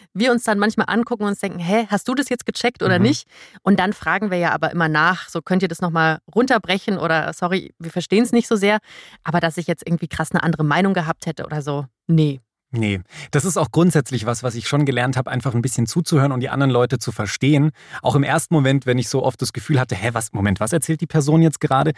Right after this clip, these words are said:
Speaker 2: Aber dann nochmal so ein bisschen zuzuhören, da ein bisschen tiefer reinzukommen, vielleicht nochmal nachzuhaken, „Habe ich das gerade richtig verstanden?“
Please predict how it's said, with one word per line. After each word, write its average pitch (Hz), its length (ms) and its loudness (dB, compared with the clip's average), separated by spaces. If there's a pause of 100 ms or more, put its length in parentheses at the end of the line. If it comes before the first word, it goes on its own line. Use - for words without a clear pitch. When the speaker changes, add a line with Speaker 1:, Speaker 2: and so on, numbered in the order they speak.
(240)
Speaker 2:
Aber 123 160 0
dann 131 160 2
nochmal 143 200 6
so 127 80 0
ein 131 60 2
bisschen 131 240 0
zuzuhören, 156 600 2 (220)
da 127 140 -2
ein 127 80 0
bisschen 127 240 -2
tiefer 139 320 0
reinzukommen, 131 580 -2
vielleicht 110 240 -4
nochmal 117 200 2
nachzuhaken, 113 600 -2
„Habe 107 120 -2
ich 107 80 -8
das - 160 -8
gerade 113 160 -6
richtig 131 280 0
verstanden?“ 113 580 0